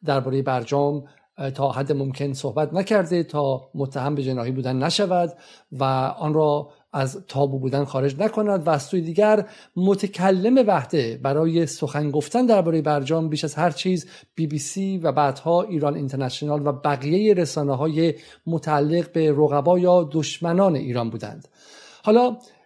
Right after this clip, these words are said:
ایران در این شرایط بسیار بغرنج سیاسی و ژئوپلیتیک، جایی که اوکراین، تایوان و مسائل دیگر نشان از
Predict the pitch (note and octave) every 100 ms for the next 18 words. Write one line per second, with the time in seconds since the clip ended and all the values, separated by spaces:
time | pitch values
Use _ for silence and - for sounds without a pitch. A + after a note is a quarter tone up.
0 | _ B3 F3 G#3 G#3+ G3+ F3+ F#3 A3 A3+
1 | G#3 F3+ E3 D#3 D#3+ D3+ E3 - G3 G#3+
2 | F3 E3 D#3+ D#3 D#3+ D3 D#3+ D#3 - -
3 | C#3+ C3 - D#3+ D3+ C#3 B2 C3+ B2 C3+
4 | B2+ - A3+ A3 - - _ - D#3+ E3
5 | D#3+ F3 E3+ D3 - _ - E3 - F#3
6 | F#3+ G3 G3+ F#3+ _ _ _ - D#3+ D3+
7 | C#3+ E3 F3 F3+ A#3 E3+ C3+ D3 D3 D3+
8 | - C#3+ C#3 C#3+ D3+ D3 C#3 D3+ D#3 D3
9 | - _ - D#3 F3+ F#3 F#3 F3+